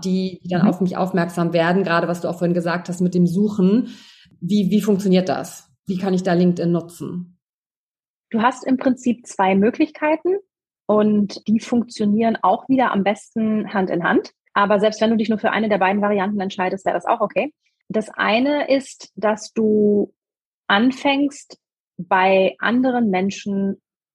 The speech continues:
Speaker 2: zu kommentieren, also dich aktiv in Konversationen und Diskussionen einzubringen. Wozu ist Content gemacht oder warum posten Leute auf LinkedIn? Weil sie wollen, dass Menschen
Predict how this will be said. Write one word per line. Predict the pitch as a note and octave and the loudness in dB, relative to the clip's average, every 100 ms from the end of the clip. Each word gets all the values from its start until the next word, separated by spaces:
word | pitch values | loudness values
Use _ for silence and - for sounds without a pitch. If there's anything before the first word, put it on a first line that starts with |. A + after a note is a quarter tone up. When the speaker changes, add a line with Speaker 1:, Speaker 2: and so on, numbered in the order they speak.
| _ _ _ | _ _ _
Speaker 2:
zu | - | -8
kommentieren, | G#3 G#3 G3 G3 - F3+ E3 - - | -2 2 2 2 2 0 0 -4 -6
also | E3 F3 | -4 -4
dich | F3+ F#3+ - | -4 -6 -4
aktiv | A#3+ - - B3 B3 - | -6 -6 -2 2 2 0
in | - A3 - | 0 0 0
Konversationen | G#3+ G#3 G3 F#3 F3+ - F3+ A3 G#3 | 0 4 2 2 -2 -2 0 2 2
und | G3 F#3 | -2 -4
Diskussionen | F#3 - - F3+ E3+ | -6 -10 -6 -4 -4
einzubringen. | - F3 - F3 - F#3+ E3+ - | -4 -8 -10 -8 -8 -10 -12 0
Wozu | A3+ D4+ - D#4+ | 2 2 2 0
ist | D#4 | 0
Content | - A#3 A3 F#3 F#3 | 0 2 2 0 0
gemacht | F3 F3 | -2 0
oder | F#3+ F#3 | 0 2
warum | A#3 C#4 | 2 2
posten | C4 A3+ B3+ - A3+ | 2 2 0 -2 0
Leute | G3+ G#3+ - | 2 2 -2
auf | F#3+ | -4
LinkedIn? | F3+ F#3 F3+ F3+ F3+ | -4 -6 -6 -10 -4
Weil | F#3 F#3+ | 0 2
sie | G3+ E3+ | 2 2
wollen, | G3 B3 D#4+ | 4 4 4
dass | A#3 G3+ - | 0 -4 -6
Menschen | G3+ C#4 - C#4 C#4 | -6 -6 -6 -8 -6